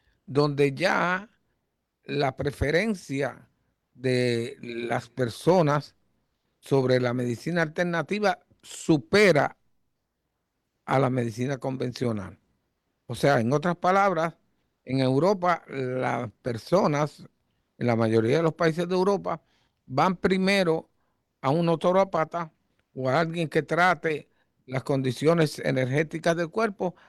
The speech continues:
antes que ir a un médico. Y eso es una cosa, ¿verdad? Eh, bien, eh, chocante decirla, porque, eh, definitivamente no es que nuestra medicina no sirva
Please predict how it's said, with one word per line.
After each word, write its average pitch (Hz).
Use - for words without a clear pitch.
antes 190
que 151
ir 147
a 156
un 147
médico. 107
Y 123
eso 180
es 185
una 196
cosa, 156
¿verdad? 127
Eh, 110
bien, 147
eh, 120
chocante 160
decirla, 156
porque, 156
eh, 131
definitivamente 160
no 151
es 175
que 135
nuestra 147
medicina 120
no 107
sirva 98